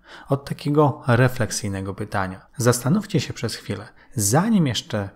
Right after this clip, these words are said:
będę wam opowiadał na temat psychologii w kontekście szczęścia. Co tak naprawdę z waszej perspektywy daje wam szczęście?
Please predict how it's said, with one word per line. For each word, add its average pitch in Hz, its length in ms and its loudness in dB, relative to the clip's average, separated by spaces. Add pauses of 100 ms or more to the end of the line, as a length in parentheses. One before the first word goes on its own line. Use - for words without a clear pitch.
będę 127 340 2
wam 104 200 -4
opowiadał 101 480 -6
na 101 100 -6
temat 107 360 -2
psychologii 110 840 0
w - 100 -18
kontekście 107 480 -4
szczęścia. - 580 -8 (640)
Co 220 220 0
tak 190 260 0
naprawdę 143 560 0 (140)
z 104 180 -4
waszej 117 400 0
perspektywy 104 640 -8
daje 98 260 -8
wam 101 180 -8
szczęście? - 600 -10